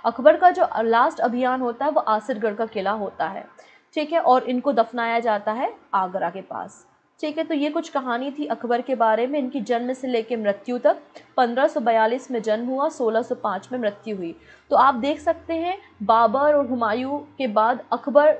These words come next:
गद्दी पे बैठे और सबसे लंबा शासन अभी तक मुगल सल्तनत में किसका देखने को मिला आपको? अकबर का देखने को मिला, क्योंकि बाबर भी rule नहीं कर पाए और जहांगीर, अ, sorry,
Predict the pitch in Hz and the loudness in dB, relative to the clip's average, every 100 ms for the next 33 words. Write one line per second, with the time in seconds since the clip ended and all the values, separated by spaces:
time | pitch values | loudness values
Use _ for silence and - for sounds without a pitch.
0 | 220 226 202 269 294 247 240 240 349 311 | 0 -2 -2 2 4 6 4 2 -2 0
1 | 294 320 262 233 247 302 269 254 294 269 | 0 0 0 -2 0 2 0 0 -2 0
2 | 233 233 277 226 - - - 233 254 262 | 0 0 4 2 2 -18 -10 0 4 4
3 | 262 262 226 247 247 247 240 233 254 240 | 2 0 0 -2 -2 -2 -4 -2 -2 0
4 | 247 247 247 247 247 247 233 220 302 370 | -2 -4 -2 -2 2 2 2 0 -2 -2
5 | - 208 214 214 208 233 202 196 214 208 | 0 -4 2 2 4 0 -2 -6 -8 -6
6 | 220 233 285 285 262 208 196 196 233 311 | -4 -2 -4 -4 -4 0 2 2 0 -2
7 | 285 277 269 254 247 226 233 247 269 247 | -2 -4 -4 -2 -2 -2 0 0 0 -2
8 | 208 196 196 208 202 196 208 202 202 185 | -2 -2 -6 -8 -8 -2 0 2 0 -6
9 | 196 | -10